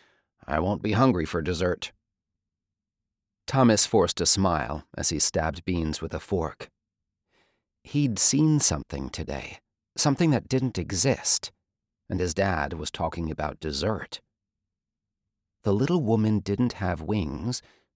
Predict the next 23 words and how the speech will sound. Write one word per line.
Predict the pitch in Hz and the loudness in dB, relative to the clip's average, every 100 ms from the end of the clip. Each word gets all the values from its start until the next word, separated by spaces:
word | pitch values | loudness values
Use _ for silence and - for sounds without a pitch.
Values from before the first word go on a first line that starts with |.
| _ | _
but | 80 - | -12 -8
Thomas | 92 85 85 - | -4 -2 -2 -2
thought | 90 85 | -4 -6
of | 82 | -6
everything | 90 92 - 95 87 | -6 -6 -4 -4 -4
she | 80 82 | -4 -6
could | 78 - 92 76 73 | -8 -4 -4 -4 -4
be, | 101 98 67 - _ _ _ _ _ | -4 -4 -6 -14 _ _ _ _ _
and | - 71 | -12 -8
he | 78 | -4
knew | 78 76 | -4 -4
what | 62 76 | -6 -6
she | - 82 | -6 -6
was. | 69 78 76 80 - _ _ _ _ _ _ | -4 -6 -4 -6 -8 _ _ _ _ _ _
He | 104 | -2
knew | 87 90 | 0 -2
it, | 87 - | -6 -6
he | 104 | -2
knew | 90 87 82 | 0 -2 -4
it, | 101 _ | -10 _
he | 98 | -4
knew | 87 87 - | -2 -2 -6
it, | - | -14